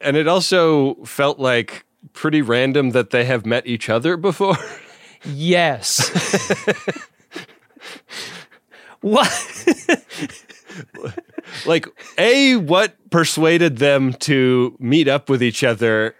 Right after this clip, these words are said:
Speaker 1: and B,
Speaker 2: Where
Speaker 1: like,
Speaker 2: did they meet?
Speaker 1: where did
Speaker 2: Like, did Arturo go to the computer store?
Speaker 1: Yeah, and he's like, "I, I know that I, uh, sent Quinn away from class in kind of a huff today, but he did say I could get a twenty-five percent discount on my next personal computer,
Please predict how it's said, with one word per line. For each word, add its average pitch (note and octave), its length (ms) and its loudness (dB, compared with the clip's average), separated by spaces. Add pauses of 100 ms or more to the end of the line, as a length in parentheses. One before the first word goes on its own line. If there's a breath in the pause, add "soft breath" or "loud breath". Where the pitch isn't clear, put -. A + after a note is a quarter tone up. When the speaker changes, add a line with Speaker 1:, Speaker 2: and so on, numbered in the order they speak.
Speaker 1:
and A#2+ 300 -2
B, D#3 300 4
Speaker 2:
Where D4+ 180 4
Speaker 1:
like, F4+ 80 2
Speaker 2:
did E4 160 2
they D#4 160 4
meet? C#4 440 2
Speaker 1:
where F#3 180 4
did C#4+ 120 0
Speaker 2:
Like, A#3+ 160 2
did C#4 160 2
Arturo C#4 500 2
go A#3 200 2
to D4+ 120 -2
the C4+ 100 -2
computer A3 520 0
store? D#4 420 0 (160)
Speaker 1:
Yeah, D3+ 260 2
and B2 160 0
he's C#3+ 140 2
like, D3 240 2 (260 soft breath)
"I, D3+ 240 2
I D#3+ 160 2
know A3 260 4
that G3+ 160 0
I, E3+ 320 2 (240)
uh, C#3 200 2
sent F3+ 420 0
Quinn F3 260 2
away D3+ 280 4
from C3 200 -2
class D3 400 0
in B2 120 -2
kind C#3 240 -2
of A#2+ 80 -2
a B2 80 0
huff C3+ 260 0
today, B2 380 2
but A#2 220 -2
he D#3 100 0
did D#3 260 0
say F3 320 2
I D3 140 2
could C#3 180 -4
get C#3+ 140 2
a B2+ 40 0
twenty-five C#3+ 680 0
percent C#3+ 420 -2
discount B2+ 540 0
on B2 120 0
my B2 140 0
next B2+ 400 -4
personal D3 440 0
computer, C3+ 580 0